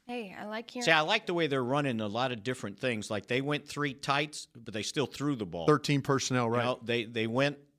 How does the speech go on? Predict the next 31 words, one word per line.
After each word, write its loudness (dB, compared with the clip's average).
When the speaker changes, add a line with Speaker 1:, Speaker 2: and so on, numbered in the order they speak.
Speaker 2:
uh, -2
two -2
wide 4
receivers -2
and -4
a -6
tight 0
end, -2
I -2
think -4
it -8
was, -2
to -4
the -4
right 0
side, 0
and -6
they -4
threw -2
the -2
bubble 0
screen -4
to -4
Speaker 3:
Right. 0
Speaker 2:
Terrence -2
Williams. -4
So 0
let, -2
not -4
let -4
thing, -4